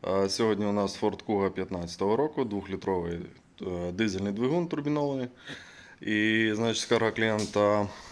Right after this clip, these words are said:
е, на те, що, по-перше, з'являється чек.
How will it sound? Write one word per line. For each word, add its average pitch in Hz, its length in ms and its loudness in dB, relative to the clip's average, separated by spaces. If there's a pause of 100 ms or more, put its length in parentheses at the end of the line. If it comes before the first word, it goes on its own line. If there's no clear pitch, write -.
(320)
е, 90 180 -2
на 104 120 2
те, 156 180 2
що, 117 320 4 (960)
по-перше, 113 460 4
з'являється 131 760 4
чек. 233 320 2